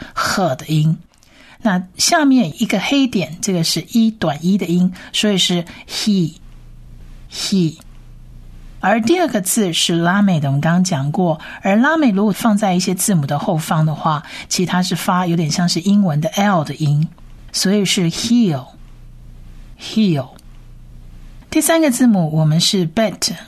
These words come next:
然而呢，呃，在这里因为它里头没有一个黑点，所以我们也是把它念比较轻的音，叫 vet。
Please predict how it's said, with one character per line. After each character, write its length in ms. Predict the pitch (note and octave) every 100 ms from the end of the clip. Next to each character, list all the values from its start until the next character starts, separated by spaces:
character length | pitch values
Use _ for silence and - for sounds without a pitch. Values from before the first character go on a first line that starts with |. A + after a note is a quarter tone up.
| -
然 240 | E3 F#3+
而 140 | A3+ G#3+
呢， 320 | G#3 G3 G#3 - - -
呃， 260 | E3 D#3
在 200 | D3+ A#3+
这 240 | G3+ C#4+ A3+
里 120 | D#3+
因 200 | E3+ A3+
为 80 | A3+
它 360 | - G3 G3+ F#3
里 140 | E3+ D3+
头 240 | - D3+
没 160 | D#3+ F#3+
有 120 | D#3
一 120 | D#3+
个 120 | E3+
黑 220 | D#3 A3+ A3+
点， 280 | F#3 -
所 160 | - E3+
以 40 |
我 140 | F3 D3+
们 160 | D3
也 120 | D3 D3
是 120 | E3
把 140 | D3
它 80 | D3
念 240 | F3+ F#3
比 80 | D3+
较 140 | E3 E3
轻 320 | - A3+ A3
的 80 | G#3
音， 220 | F#3 F#3
叫 200 | F#3+ E3+
vet。 540 | D3+ F3 F#3+ E3+ -